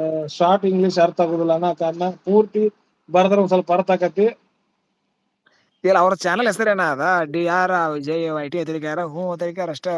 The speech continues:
Speaker 2: ಕಾಮೆಂಟ್ ಮಾಡ್ಯಾರನ ಅವ್ರ.
Speaker 1: ಅದ ಹೂ ಎಚ್ ಯು ಅಂತ ಮಾಡ್ಯಾರ.
Speaker 2: ಹಾ ಅಣ್ಣ.
Speaker 1: ಹ್ಮ್.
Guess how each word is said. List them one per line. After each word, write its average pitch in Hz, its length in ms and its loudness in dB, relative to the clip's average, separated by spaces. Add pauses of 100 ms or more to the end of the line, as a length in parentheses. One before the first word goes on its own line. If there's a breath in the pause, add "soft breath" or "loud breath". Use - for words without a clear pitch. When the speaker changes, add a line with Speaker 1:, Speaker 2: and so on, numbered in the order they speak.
(360)
Speaker 2:
ಕಾಮೆಂಟ್ 147 300 -8
ಮಾಡ್ಯಾರನ 127 360 -6
ಅವ್ರ. 113 160 -8 (840)
Speaker 1:
ಅದ 170 140 -6 (120)
ಹೂ 160 140 0 (120)
ಎಚ್ 185 240 2
ಯು 208 160 6
ಅಂತ 202 240 4
ಮಾಡ್ಯಾರ. 180 300 2 (920)
Speaker 2:
ಹಾ 117 300 -2
ಅಣ್ಣ. 120 220 -2 (960)
Speaker 1:
ಹ್ಮ್. 156 580 -10